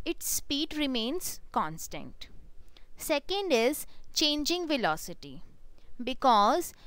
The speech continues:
when an object is in circular motion, its direction changes at every point, and because direction या speed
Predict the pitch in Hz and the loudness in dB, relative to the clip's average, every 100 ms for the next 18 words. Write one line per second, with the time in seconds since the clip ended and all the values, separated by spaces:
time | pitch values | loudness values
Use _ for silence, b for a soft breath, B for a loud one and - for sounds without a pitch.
0 | b 214 269 294 415 415 302 233 - 226 | b 0 2 4 4 6 6 4 2 2
1 | 226 - - 262 247 311 349 - - - | 0 -4 -6 -4 -2 -4 -4 -10 -14 2
2 | 277 240 - 285 359 339 262 214 - 226 | 4 4 4 4 4 6 4 6 4 2
3 | 240 320 b b b 294 - - 214 208 | 0 -4 b b b -6 -2 4 6 8
4 | 220 - - 349 349 277 233 226 285 302 | 6 2 2 2 2 2 2 0 0 -2
5 | - 208 320 - - b b - 220 214 | -2 -2 -2 -6 -12 b b -2 -2 -2
6 | 233 247 240 160 139 170 - - b b | -4 -2 0 -2 -4 -8 -10 -12 b b
7 | 208 233 240 254 240 240 392 - - b | -8 -6 -4 4 6 6 4 0 -8 b
8 | 214 190 196 190 202 - - 381 415 - | -4 4 6 6 2 0 0 -2 -6 -14
9 | - 254 349 359 - 180 147 - | -12 -2 -2 -2 -4 -6 -8 -10